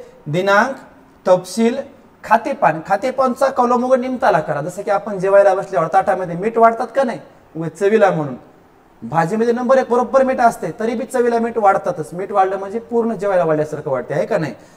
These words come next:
तसं हे चवीला म्हणून उगा काय करायचं, खातेपानचा कॉलम करायचा आहे, नंतर नावे रक्कम आणि नंतर कोणती रक्कम, जमा रक्कम. या प्रकारचे जवळपास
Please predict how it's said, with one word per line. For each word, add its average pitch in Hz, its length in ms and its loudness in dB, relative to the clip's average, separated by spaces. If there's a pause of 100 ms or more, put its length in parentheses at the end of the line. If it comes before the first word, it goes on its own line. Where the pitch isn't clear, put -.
(160)
तसं 233 160 2
हे 247 140 6
चवीला 233 400 6
म्हणून 226 180 -2
उगा 214 120 2
काय 214 200 2
करायचं, 208 420 -4
खातेपानचा 196 520 -6
कॉलम 180 300 -6
करायचा 170 380 -4
आहे, 247 120 0 (380)
नंतर 156 220 -2
नावे 190 340 4
रक्कम 233 340 2 (360)
आणि 147 160 -4
नंतर 185 240 -6
कोणती 208 340 -6
रक्कम, 202 300 -4 (400)
जमा 135 320 -2
रक्कम. - 300 -10 (340)
या 208 200 6
प्रकारचे 220 480 0
जवळपास 185 580 0